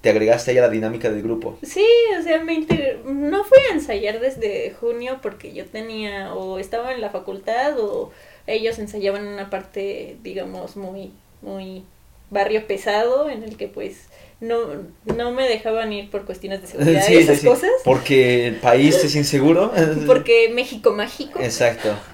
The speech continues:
Speaker 2: Entonces, pues, ya cuando cambiaron de lugar de ensayo, pues, ya me uní yo y, pues, nos llevamos bien hasta eso. Al principio como que no conectamos mucho, pero fue porque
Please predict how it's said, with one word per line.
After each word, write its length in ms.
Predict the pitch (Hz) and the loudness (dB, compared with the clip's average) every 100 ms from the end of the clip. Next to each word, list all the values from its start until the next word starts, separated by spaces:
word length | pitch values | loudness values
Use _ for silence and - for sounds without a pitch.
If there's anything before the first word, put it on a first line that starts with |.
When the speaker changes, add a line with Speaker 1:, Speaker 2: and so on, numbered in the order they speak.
| - - - - | -20 -20 -20 -12
Speaker 2:
Entonces, 520 | 233 240 240 262 254 | -8 -6 -2 0 0
pues, 200 | 233 220 | 0 -2
ya 320 | 220 240 240 233 | 2 0 0 -2
cuando 300 | 208 202 196 | -4 -6 -6
cambiaron 1120 | 196 208 214 220 220 208 196 190 185 196 190 | -6 -2 0 0 -2 -8 -10 -10 -12 -12 -8
de 140 | 196 | -8
lugar 340 | 185 185 196 208 | -6 -4 -2 -2
de 120 | 226 | -4
ensayo, 600 | 233 247 240 240 240 254 | -6 -2 0 0 -2 -4
pues, 120 | - - | -10 -12
ya 160 | - | -12
me 140 | 196 202 | -10 -10
uní 200 | 220 220 | -8 -4
yo 240 | 226 233 | -2 -2
y, 320 | 226 175 160 | -4 -8 -14
pues, 240 | 190 190 202 196 - | -12 -12 -12 -14 -16
nos 300 | 202 214 220 | -12 -8 -2
llevamos 420 | 240 262 302 339 | 0 0 -2 -4
bien 240 | 330 339 320 | -4 -2 -2
hasta 200 | 285 262 | -2 -4
eso. 180 | 262 | -4
Al 160 | 233 233 | -4 -4
principio 400 | 262 294 339 440 | -4 -2 0 -2
como 160 | 311 220 | -2 -8
que 60 | 214 | -8
no 120 | 220 | -8
conectamos 420 | 254 220 226 233 | -8 -8 -10 -10
mucho, 240 | 233 226 - | -12 -10 -6
pero 160 | 214 | -4
fue 140 | 220 220 | -4 -6
porque 460 | 220 202 180 190 | -8 -8 -10 -12